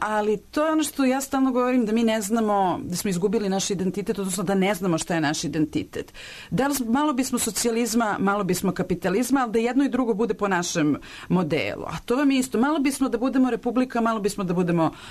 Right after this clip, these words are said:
monarhija. Odnosno, republika jesmo, a imate, ja mislim, i na pasošu i na grbu, da ne pričam, imate krunu. Vi ste stalno da biste sve da budete, i da ste okrenuti ka Americi, da ste okrenuti ka Rusiji. Mi stalno hoćemo sve,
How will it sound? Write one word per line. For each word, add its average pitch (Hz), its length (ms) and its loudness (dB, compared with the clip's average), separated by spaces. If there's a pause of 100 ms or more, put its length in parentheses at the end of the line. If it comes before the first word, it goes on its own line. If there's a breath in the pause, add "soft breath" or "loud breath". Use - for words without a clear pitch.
(120 loud breath)
monarhija. 170 640 -2 (460 loud breath)
Odnosno, 196 420 0
republika 226 520 0
jesmo, 254 440 2
a 285 160 2
imate, 269 320 2 (160)
ja 240 100 0
mislim, 247 260 -2
i 247 40 4
na 202 80 0
pasošu 202 540 -2
i 220 60 -2
na 214 120 0
grbu, 190 320 0
da 175 60 0
ne 180 120 0
pričam, 226 280 -2
imate 220 260 -2
krunu. 165 360 0
Vi 175 100 2
ste 285 160 -2
stalno 339 400 0
da 277 100 4
biste 262 340 0 (220 loud breath)
sve 269 300 0
da 240 100 0
budete, 196 400 0
i 277 80 4
da 262 260 2
ste 247 200 -4
okrenuti 233 480 0
ka 214 140 -2
Americi, 214 420 0
da 185 80 -4
ste 185 160 -2
okrenuti 185 440 -2
ka 185 160 -2
Rusiji. 151 400 0
Mi 208 80 2
stalno 294 300 0
hoćemo 285 440 2
sve, 233 400 -2